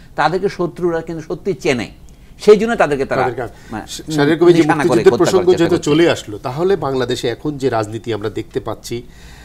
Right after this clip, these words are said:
Speaker 2: উদার অসাম্প্রদায়িক ধর্মপ্রাণ বাঙালির যে, আহ, মুক্তির যুদ্ধ, আহ, সেই যুদ্ধের আদর্শ বা চেতনা কোথায় গিয়ে ঠেকছে?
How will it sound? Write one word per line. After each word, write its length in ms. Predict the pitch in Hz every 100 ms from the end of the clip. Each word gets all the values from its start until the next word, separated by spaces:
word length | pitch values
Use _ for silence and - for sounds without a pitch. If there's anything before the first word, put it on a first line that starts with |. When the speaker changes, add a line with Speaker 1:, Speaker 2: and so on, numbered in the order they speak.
| - -
Speaker 2:
উদার 360 | - 139 147 139
অসাম্প্রদায়িক 680 | 131 151 143 147 147 139 107
ধর্মপ্রাণ 580 | 135 156 160 156 143 120
বাঙালির 480 | 131 135 139 139
যে, 280 | 120 123 123 117
আহ, 200 | 110 113
মুক্তির 360 | 120 131 117
যুদ্ধ, 320 | 113 120 101
আহ, 1000 | 107 113 - - - - - 113 110 107 -
সেই 480 | - - - 151 190
যুদ্ধের 440 | 147 170 151 180 185
আদর্শ 440 | 127 147 - -
বা 140 | 143
চেতনা 340 | 131 139 123 110
কোথায় 360 | - - 120
গিয়ে 140 | 101 107 -
ঠেকছে? 360 | 123 - -